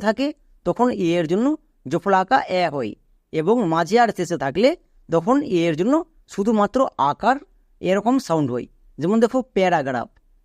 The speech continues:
এবার এখানে দেখো, এখানে এ এর জন্য জফলা আঁকা এ হয়েছে কেন? এখানে তিন নম্বরে তো আই নেই, but এক্ষুনি যেটা শিখে আসলাম সেটা ইউজ করো। এখানে দেখো, এখানে নয়টি লেটার আছে। নিয়ম কি ছিল? ছয়ের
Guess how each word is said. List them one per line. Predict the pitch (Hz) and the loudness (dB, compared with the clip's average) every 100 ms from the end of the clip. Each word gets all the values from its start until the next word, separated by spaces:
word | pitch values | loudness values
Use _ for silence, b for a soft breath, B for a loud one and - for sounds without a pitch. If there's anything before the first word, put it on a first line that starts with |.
| _ 156 | _ -2
এবার | 185 202 | 0 0
এখানে | 220 226 | 0 2
দেখো, | 220 262 262 _ _ - | 2 0 -6 _ _ -6
এখানে | 160 214 285 359 _ _ _ _ | -2 0 0 -2 _ _ _ _
এ | 170 196 | 0 2
এর | 214 | 4
জন্য | 202 247 190 | 2 2 0
জফলা | 175 208 208 | 0 0 2
আঁকা | 233 - 180 | 0 0 0
এ | 196 | 0
হয়েছে | 214 214 254 - | 0 0 -2 0
কেন? | 202 285 339 _ _ _ - | 0 0 -2 _ _ _ -10
এখানে | 156 196 180 | -2 -2 0
তিন | 185 | 0
নম্বরে | 196 208 214 | 2 2 2
তো | 220 170 | 2 2
আই | 190 208 | 2 2
নেই, | 262 302 - _ - | 2 0 -4 _ -4
but | 160 175 | -2 -2
এক্ষুনি | 175 - 214 | -4 -2 0
যেটা | 185 196 | 2 0
শিখে | 190 180 180 | -4 0 0
আসলাম | 226 269 294 _ _ - | 2 0 0 _ _ -8
সেটা | 175 196 | 0 2
ইউজ | 202 196 | 2 0
করো। | 240 285 - _ - 160 | 0 0 -2 _ -8 -4
এখানে | 196 214 | -2 0
দেখো, | 220 269 - 175 | 0 -2 -4 -4
এখানে | 196 220 175 | -2 -2 0
নয়টি | 196 240 - 220 | 2 2 2 0
লেটার | 196 180 151 | 2 2 0
আছে। | - 120 - _ _ _ _ _ _ | -2 -12 -14 _ _ _ _ _ _
নিয়ম | 160 165 208 208 | -4 0 2 0
কি | 240 | 0
ছিল? | 254 302 - _ _ | 0 0 -6 _ _
ছয়ের | - 185 208 | -2 2 2